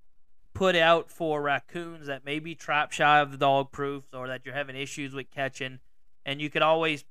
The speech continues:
put them in an area that will m-, force or that they travel, and it's what they call a blind set. You wouldn't bait it or anything, and it would just happen to step on it, and then the trap would grab 'em.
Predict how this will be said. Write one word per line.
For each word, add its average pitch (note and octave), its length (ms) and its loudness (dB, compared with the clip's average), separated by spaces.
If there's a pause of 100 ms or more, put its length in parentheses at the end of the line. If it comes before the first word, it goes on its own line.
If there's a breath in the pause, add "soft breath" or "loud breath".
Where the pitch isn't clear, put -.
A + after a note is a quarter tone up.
(180)
put A#3 240 0
them F#3+ 280 -2
in D#3+ 100 -6
an D3 120 -10
area C#3 720 0 (760)
that C3+ 480 2 (600)
will D3+ 560 2
m-, D3 220 -8 (220)
force G3 340 2 (280)
or C3+ 340 -2 (140)
that D3+ 160 2
they D3 120 0
travel, C#3 680 2 (380)
and D3 140 -4
it's C#3+ 160 -8
what D#3+ 140 -2
they D#3 80 2
call D#3+ 260 8
a B2 60 -4
blind C3+ 460 2
set. A2 280 -8
You C3+ 100 -8
wouldn't D#3 260 -2
bait D3 200 4
it D3 80 -2
or C#3+ 160 0
anything, C#3 440 -4
and B2+ 80 -6
it C3+ 80 -4
would B2+ 120 -8
just B2+ 180 -10
happen C#3 340 -2
to A#2 60 -14
step - 340 -2
on B2 240 -8
it, A#2 120 -14 (480)
and C3 120 -4
then C3 180 -4
the B2 80 -14
trap C#3 360 4 (240)
would B2 180 -12
grab A#2+ 360 -4
'em. G#2+ 140 -14